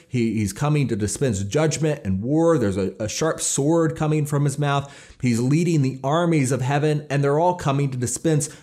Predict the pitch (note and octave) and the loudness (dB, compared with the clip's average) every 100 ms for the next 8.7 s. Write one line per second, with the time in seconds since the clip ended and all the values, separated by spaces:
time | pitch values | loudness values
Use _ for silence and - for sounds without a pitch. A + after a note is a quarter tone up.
0 | _ C3 B2+ A#2+ D3 C#3+ B2+ - - _ | _ -2 0 0 0 0 0 -4 -10 _
1 | B2+ A2+ B2+ B2+ - C#3 D3 B2 B2 A2 | -4 0 0 -2 -2 0 2 2 0 0
2 | F#2+ D#2+ - - - _ _ _ _ - | 0 -2 -4 -10 -20 _ _ _ _ -4
3 | G#3 G#3+ C3+ B2 - - F3+ A2 G#2 G#2 | -2 0 0 -2 -4 -4 -2 0 0 -2
4 | - _ - D3 A#2+ - A2+ C3+ G2 E2+ | -6 _ -4 0 0 -2 -2 0 -2 -4
5 | - _ _ _ - C3+ C3 G#3 A#3 A3 | -10 _ _ _ -4 -2 -2 -2 -4 -6
6 | - F#3+ F#3 E3+ D3+ D3 - - _ _ | -4 -4 -2 0 0 0 -4 -12 _ _
7 | _ D3 C#3 - E3 D#3 B2+ G2 C#3 C3+ | _ -4 -4 -2 0 2 0 0 0 0
8 | - F2 - F2 D2+ C#2 | -2 -4 -4 -4 -4 -6